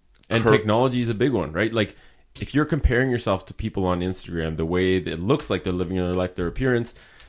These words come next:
Speaker 1: you have to recognize that comparing yourself to these very,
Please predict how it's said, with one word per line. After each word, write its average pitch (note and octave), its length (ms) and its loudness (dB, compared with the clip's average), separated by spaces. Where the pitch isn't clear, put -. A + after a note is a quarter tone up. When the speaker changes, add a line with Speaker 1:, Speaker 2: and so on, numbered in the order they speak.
Speaker 1:
you A#2+ 160 2
have E3+ 140 2
to C#3+ 80 0
recognize A2+ 680 2
that G2 160 -4
comparing G#2+ 400 -2
yourself B2 440 -4
to G#2 100 -12
these G2+ 340 -2
very, A#2+ 640 2